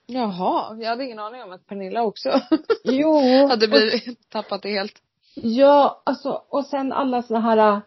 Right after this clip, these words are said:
Speaker 2: halvinfluencers som liksom hakar
Speaker 1: Ah.
Speaker 2: på det här då.
Speaker 1: Mm.
Speaker 2: Och,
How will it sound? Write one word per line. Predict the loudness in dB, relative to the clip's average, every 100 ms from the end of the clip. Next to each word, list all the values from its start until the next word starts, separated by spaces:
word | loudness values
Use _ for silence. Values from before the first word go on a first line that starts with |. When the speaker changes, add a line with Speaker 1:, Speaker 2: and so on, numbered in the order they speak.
| _ _
Speaker 2:
halvinfluencers | -20 -10 -2 2 2 2 -2 -2 0 -2 -2 0 2 2 0 -6 -10 -10 -12 -10
som | -8
liksom | -8 -8 -6 -2
hakar | -2 0 0 0 0 -2
Speaker 1:
Ah. |
Speaker 2:
på | 2 2
det | 2
här | 0 -2
då. | -4 -4 -6
Speaker 1:
Mm. | -6 -12 -14 -16 _ _ _ _ _ -4
Speaker 2:
Och, | 0 2 2